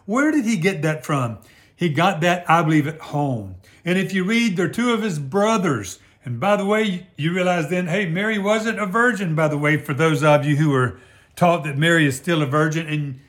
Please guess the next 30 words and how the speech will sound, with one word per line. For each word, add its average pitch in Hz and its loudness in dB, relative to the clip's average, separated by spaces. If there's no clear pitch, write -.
some 202 -2
people 196 -2
still 180 0
pray 233 0
to 233 -2
Mary. 175 0
The 170 -4
Bible 180 4
never 170 -2
says 151 -4
that. 160 0
And 151 -2
they 175 0
pray 190 0
to 202 -2
the 185 0
Virgin 185 0
Mary, 147 0
which 156 -4
isn't, 180 -2
I 170 0
mean, 165 -2
she 185 -2
wasn't 185 2
a - 0
virgin 185 0
after 156 0
she - -4
had 143 0
Jesus. 131 -4